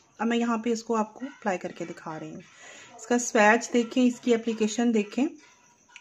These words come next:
कितना खूबसूरत ये कलर आ रहा है और कलर भी आपको फ़र्क पता चल रहेगा। अच्छा, जब आप यहाँ पे इस step में पहुँच जाती हैं तो then आपको जो step चाहिए होता है उसमें आपने करना ये होता है कि आप इसको अपने जो भी आपका sponge है उसके साथ थोड़ा सा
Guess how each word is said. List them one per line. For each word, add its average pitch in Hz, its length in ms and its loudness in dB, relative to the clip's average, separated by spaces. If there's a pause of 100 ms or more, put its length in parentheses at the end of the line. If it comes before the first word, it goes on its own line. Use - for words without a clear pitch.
(100)
कितना 254 240 0
खूबसूरत 233 540 0
ये 233 120 0
कलर 202 300 0
आ 208 120 4
रहा 214 100 2
है 226 60 0
और 226 60 -8
कलर 233 220 2
भी 240 100 0
आपको 226 260 0
फ़र्क 202 300 -2
पता 214 140 0
चल 214 140 -2
रहेगा। 202 340 -2
अच्छा, 220 200 -2
जब 247 200 4
आप 254 180 4
यहाँ 233 260 2
पे 233 100 2
इस 226 220 -4
step 214 320 -4
में 220 160 -2
पहुँच 220 240 -2
जाती 208 380 0
हैं 226 120 2 (600)
तो 208 80 -8
then 240 260 6
आपको 202 400 6
जो 226 160 2
step 214 300 -2
चाहिए 196 280 0
होता 202 200 -2
है 208 40 0
उसमें 208 240 -2
आपने 202 240 0
करना 185 320 -2
ये 208 160 0
होता 196 280 -2
है 190 80 0
कि 214 120 -4
आप 190 180 4
इसको 220 240 -4 (240)
अपने 202 260 -2
जो 190 140 0
भी 196 140 0
आपका 202 240 0
sponge 214 460 -2
है 214 80 2
उसके 214 200 -4
साथ 208 320 0
थोड़ा 208 160 0
सा 226 220 0